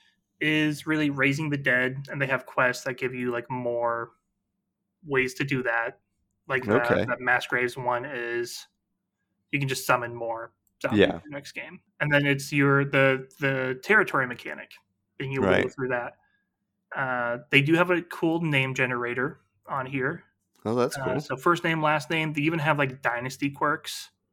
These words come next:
Speaker 2: <laughs>
Speaker 1: Um, so one is, "A powerful white king holds dominion over the local region. Your dynasty is careful not to earn their ire."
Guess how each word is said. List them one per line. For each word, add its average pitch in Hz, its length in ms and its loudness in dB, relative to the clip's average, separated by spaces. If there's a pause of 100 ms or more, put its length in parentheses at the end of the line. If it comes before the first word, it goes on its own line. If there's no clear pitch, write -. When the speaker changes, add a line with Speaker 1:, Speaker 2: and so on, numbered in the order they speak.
(800)
Speaker 2:
<laughs> 151 340 -4
Speaker 1:
Um, 120 500 -2
so 143 140 0
one 143 220 2
is, 135 280 2
"A 139 120 0
powerful 156 600 0
white 127 320 -6
king 127 280 -4
holds 127 400 -4
dominion 131 680 0
over 120 200 -4
the 123 120 -4
local 120 320 -4
region. 127 540 -6
Your 135 180 -2
dynasty 165 560 -2
is 139 140 -2
careful 139 540 -4
not 131 300 -4
to - 120 -14 (120)
earn 139 220 -2
their 127 140 -6 (200)
ire." 143 320 -12